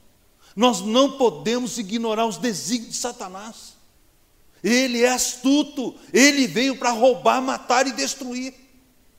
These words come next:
E tudo que ele puder fazer pra levar você pro inferno, ele vai fazer. Tudo que ele puder fazer pra destruir a sua família, ele vai fazer. E se você não estiver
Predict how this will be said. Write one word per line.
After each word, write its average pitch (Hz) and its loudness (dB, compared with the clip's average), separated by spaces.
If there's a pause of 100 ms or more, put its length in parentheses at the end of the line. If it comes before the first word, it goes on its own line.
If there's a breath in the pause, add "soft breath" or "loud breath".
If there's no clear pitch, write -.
(200 soft breath)
E 226 2
tudo 320 2
que 277 -8
ele 262 -4
puder 240 -2
fazer 233 -4
pra 240 -6
levar 226 2
você 220 -8
pro 220 -14
inferno, 226 -6
ele 226 -10
vai 202 -10
fazer. - -20 (460 loud breath)
Tudo 339 8
que 294 -2
ele 277 -2
puder 254 -2
fazer 247 -6
pra 247 -2
destruir 247 -4
a 262 -4
sua 254 -8
família, 233 -6 (180 loud breath)
ele 254 0
vai 196 -8
fazer. 180 -8 (3750)
E 147 -16
se - -8
você 190 -8
não 196 -10
estiver 147 -14